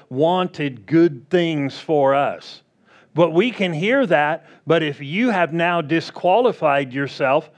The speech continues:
then you're not even believing he wants you clean, and God desires you to be clean. He wants you washed.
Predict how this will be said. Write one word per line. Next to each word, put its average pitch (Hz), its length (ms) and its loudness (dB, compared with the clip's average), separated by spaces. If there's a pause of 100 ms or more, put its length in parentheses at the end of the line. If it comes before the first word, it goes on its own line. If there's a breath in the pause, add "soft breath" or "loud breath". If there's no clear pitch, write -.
(260 soft breath)
then 160 220 0
you're 202 160 0
not 190 220 0
even 175 180 0
believing 175 440 0
he 175 120 -2
wants 190 380 -2
you 190 120 -8
clean, 208 500 -4 (200 loud breath)
and 156 340 -2
God 131 360 2
desires 127 600 -2
you 127 300 -6
to 123 160 -12
be 120 240 -10 (100)
clean. 113 520 -8 (220 soft breath)
He 151 280 -6
wants 131 420 -2
you 127 120 -6
washed. 131 440 -2